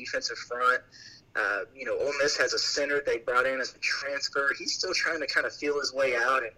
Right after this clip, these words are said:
and get settled in. And then he looks over to his left now, and, and he's gonna have a backup beside him. So, you know, if I'm a guy like,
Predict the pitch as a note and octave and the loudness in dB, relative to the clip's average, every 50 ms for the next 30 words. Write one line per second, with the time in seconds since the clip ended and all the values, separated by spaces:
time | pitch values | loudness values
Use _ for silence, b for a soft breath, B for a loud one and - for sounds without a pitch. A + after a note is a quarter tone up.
0 | B2 A#2 B2 B2+ C3 B2 - - - C#3+ C3+ B2+ A2+ - C3+ D3+ D3+ C3+ A#2+ A#2+ | -16 -14 -6 -6 -6 -4 -2 0 0 0 0 0 -2 -4 -6 -4 -4 -4 -6 -6
1 | - B B B B B B B _ _ _ - - C3 C#3+ C#3+ C3 C3+ C#3+ C#3+ | -12 B B B B B B B _ _ _ -4 -4 -4 -2 -2 -4 -2 -2 -2
2 | C#3+ C#3+ - - D#3 C#3+ C#3 C#3+ - C#3+ C3 B2 A2+ A2 A#2+ C3+ C#3+ C#3+ - C3+ | 0 0 0 0 0 -2 -2 -2 -2 -2 -2 -2 -2 2 2 2 2 2 0 0
3 | B2 A#2 A#2 A#2 A2+ A#2 - B2 A#2+ B2+ C3+ C3 - C#3+ B2+ B2 B2 A#2 A2+ - | 2 2 2 2 0 -4 -6 -10 -8 -6 -6 -4 -2 -2 0 0 0 0 -2 -6
4 | - A#2+ A2+ B2+ C3+ - - A#2 - - - - - - A2+ B2 C3+ C#3 B2 A2+ | -4 -2 0 0 0 0 0 -2 -2 -2 -4 -4 -2 0 2 2 2 2 -2 -4
5 | G#2+ - - - A2+ A2+ G#2+ - B2 A#2+ G#2+ - - B2 B2+ C3 B2+ - B2 A#2 | -4 -4 -6 -6 -6 -8 -10 -12 -14 -16 -14 -8 -6 -6 -4 -4 -4 -4 -2 -2
6 | A#2 A#2 B2 B2 A2+ G2+ G2 G2 | -2 0 -2 0 -2 -2 -4 -6